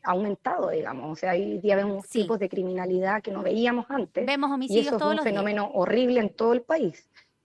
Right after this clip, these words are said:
Speaker 1: Bueno, lo primero fue poner la seguridad como prioridad, porque quien me diga lo contrario, yo tengo los números, los datos, para controvertir quien diga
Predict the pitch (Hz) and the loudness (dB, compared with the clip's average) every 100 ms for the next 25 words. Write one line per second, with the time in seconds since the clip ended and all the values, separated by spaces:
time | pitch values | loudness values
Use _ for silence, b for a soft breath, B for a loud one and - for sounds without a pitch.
0 | _ - 180 156 185 185 180 220 294 - | _ 0 0 2 2 2 2 2 2 2
1 | 226 285 - _ _ - 190 208 226 214 | 2 2 -2 _ _ -2 0 2 0 -2
2 | 196 196 202 190 208 214 311 233 147 _ | 0 0 0 -2 0 -2 -2 -6 -10 _
3 | _ 196 196 185 214 214 214 214 208 185 | _ -4 -2 -2 -2 0 2 2 0 -2
4 | 185 220 220 254 269 202 202 196 202 269 | -2 0 2 2 2 0 0 2 2 0
5 | 247 185 185 196 220 208 233 254 _ _ | 0 -2 -4 -4 0 -2 -2 -10 _ _
6 | - 190 196 196 190 190 214 233 - 208 | -4 -2 -2 -2 -2 -2 -2 -4 0 0
7 | 202 220 254 | 0 -2 -2